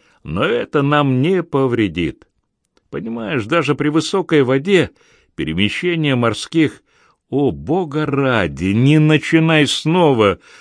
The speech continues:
Ты скоро убедишь меня, что мы тут, э, в большей безопасности, чем в отеле. Давай-ка лучше поужинаем, да как следует". Ужин удался на славу.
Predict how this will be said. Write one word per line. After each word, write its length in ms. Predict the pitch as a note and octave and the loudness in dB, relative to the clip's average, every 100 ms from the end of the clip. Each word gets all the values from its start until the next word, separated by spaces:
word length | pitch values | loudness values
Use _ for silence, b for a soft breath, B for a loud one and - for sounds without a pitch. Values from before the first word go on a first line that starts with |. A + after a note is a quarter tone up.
| B - | B -4
Ты 180 | F2+ G2 | -2 -2
скоро 420 | - C#3 C#3+ A#2+ | -4 0 2 4
убедишь 720 | G#2 E2+ G2 F#2 C3+ B2 - | 4 2 0 0 0 -2 -2
меня, 400 | F#2+ B2 F#3+ C#2+ | -2 -2 -4 -8
что 240 | - B2 | -2 -2
мы 200 | C3 F#3 | 0 -4
тут, 360 | - D#3+ D#3+ - b b b b - | -2 0 0 -4 b b b b -4
э, 160 | F2 | -2
в 100 | F2+ | 0
большей 440 | G#2 F3 D3+ - G2 | -2 -4 -4 -4 -2
безопасности, 960 | G2+ G#2 A2 - E3 - C3+ A#2 A2 | 0 0 -2 -2 -4 -4 -6 -2 -2
чем 320 | - D3+ C3+ | -2 -4 -2
в 40 | G2+ | -2
отеле. 560 | F2 E3 F#3 A2+ C#2 _ _ _ _ | -2 -2 0 0 -4 _ _ _ _
Давай-ка 460 | - - - F3 D#3+ | -12 -8 -6 -4 -2
лучше 380 | D#3+ F3+ - A#2+ | 0 0 0 -4
поужинаем, 1080 | - A#2 B2 - G#3 F3 A#2+ F#2 E2+ D2 - _ _ _ _ - | -2 -2 -2 -4 -6 -2 0 0 -2 -4 -12 _ _ _ _ -4
да 140 | - | -2
как 220 | D3 - | -2 -4
следует". 560 | - G3 D#2 - - - _ _ _ _ _ _ _ _ _ _ _ | -4 -4 -4 -6 -16 -18 _ _ _ _ _ _ _ _ _ _ _
Ужин 600 | - F#3+ F3 D#3+ D#3 C#3 _ _ _ _ - | 2 4 4 4 2 0 _ _ _ _ -12
удался 480 | D2 E2 E2+ B2+ | -6 -4 -4 -4
на 140 | A2 F2 | -4 -6
славу. 500 | - C2 G1+ G1+ | -10 -14 -14 -18